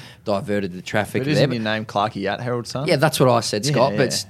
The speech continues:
Speaker 1: still didn't go down that well. But, um, I was watching it at, like, one A M, and it was literally ba-, ticking over by a thousand views every second, like, ten thousand views. And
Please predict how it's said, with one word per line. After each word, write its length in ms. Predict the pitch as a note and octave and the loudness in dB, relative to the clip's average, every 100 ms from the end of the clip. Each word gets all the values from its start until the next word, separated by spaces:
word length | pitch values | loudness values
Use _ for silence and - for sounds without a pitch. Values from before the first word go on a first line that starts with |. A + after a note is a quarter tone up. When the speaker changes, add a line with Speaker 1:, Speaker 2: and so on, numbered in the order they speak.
| - | -10
Speaker 1:
still 220 | - C#3 | -4 -2
didn't 180 | G#2+ G2 | 0 -2
go 140 | F#2+ | -4
down 200 | F#2+ G#2 | -2 0
that 160 | G#2+ G#2 | 0 0
well. 240 | G#2+ B2 | 2 2
But, 300 | B2+ C3+ B2+ | 4 0 2
um, 200 | C3 B2+ | 4 4
I 40 | B2+ | 4
was 120 | C3+ | 4
watching 360 | D3+ F#3+ - G3+ | 4 4 4 2
it 180 | E3 - - | 0 -4 0
at, 160 | C3 | 2
like, 200 | B2 A#2+ | 4 4
one 220 | A2+ A#2 G#2+ | 2 2 2
A 200 | G2+ G2+ | 2 0
M, 220 | F#2 D#3 - - - | -2 -6 -10 -20 -4
and 220 | A2+ A#2 | 0 2
it 40 | A#2 | 2
was 140 | A2 | 2
literally 600 | B2+ D#3 - D3 D3 B2+ - | 2 2 2 2 2 0 -4
ba-, 160 | A#2+ - | -4 -4
ticking 380 | - C#3+ C3 A2+ | -2 -2 0 4
over 480 | A2 G2 G2+ D3+ - - | 4 2 0 -2 -8 -4
by 180 | G#2 G2 | 0 0
a 40 | |
thousand 520 | - A2 A2 G#2+ G#2 | 0 2 4 2 0
views 460 | G2 G2+ G2 F2+ - | 0 0 0 -4 -4
every 280 | G#2+ F#2+ F#2+ | -4 -4 -6
second, 400 | - F2+ E2+ D#2 | -4 -6 -8 -6
like, 180 | G#2+ - | -6 0
ten 240 | E3 E3 | 4 4
thousand 400 | D#3+ C3 B2 G#2 | 4 4 4 2
views. 280 | G#2 G2+ F#2 | 2 0 0
And 140 | G#2+ | -4